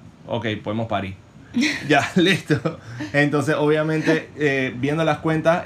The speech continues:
Speaker 1: espero que sea un parto natural. No lo fue.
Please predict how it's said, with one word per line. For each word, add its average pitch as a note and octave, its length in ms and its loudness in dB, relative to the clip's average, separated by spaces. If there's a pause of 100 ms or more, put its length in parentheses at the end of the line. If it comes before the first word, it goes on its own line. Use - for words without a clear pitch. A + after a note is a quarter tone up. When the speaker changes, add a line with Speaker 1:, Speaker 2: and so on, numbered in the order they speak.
Speaker 1:
espero C3+ 380 -2
que B2+ 100 -4
sea C3 140 -2
un C3 80 -2
parto C#3 260 0
natural. C3 540 0 (960)
No A#2+ 200 2
lo C#3 140 4
fue. C#3+ 340 0